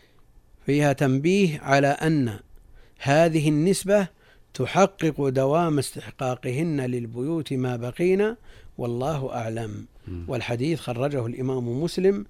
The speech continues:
Speaker 1: فهو متفق عليه.
Speaker 2: أحسن الله عليكم شيخ، في ضبط الرواة، هل تضبط أسماؤهم من كتب الرجال التراجم نفسها، ولا في كتب تعنى بالضبط؟ حبان قبل قليل نف-،
Speaker 1: لا،
Speaker 2: لفظته.
Speaker 1: في كتب،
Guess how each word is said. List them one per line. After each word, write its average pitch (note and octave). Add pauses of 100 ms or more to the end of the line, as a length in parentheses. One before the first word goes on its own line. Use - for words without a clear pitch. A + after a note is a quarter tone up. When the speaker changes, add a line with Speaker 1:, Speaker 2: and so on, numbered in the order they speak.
(260)
Speaker 1:
فهو C3+
متفق D#3+
عليه. G#2+ (640)
Speaker 2:
أحسن -
الله C3+
عليكم C3
شيخ، D3+
في -
ضبط F3+
الرواة، A2 (320)
هل C#3+
تضبط D3
أسماؤهم A#2+
من D3+
كتب -
الرجال A2
التراجم G2
نفسها، G2+
ولا C3+
في B2+
كتب A#2
تعنى A2+
بالضبط؟ F#2+
حبان G2+
قبل F#2+
قليل F#2+
نف-، -
Speaker 1:
لا، G2
Speaker 2:
لفظته. -
Speaker 1:
في G3+
كتب، -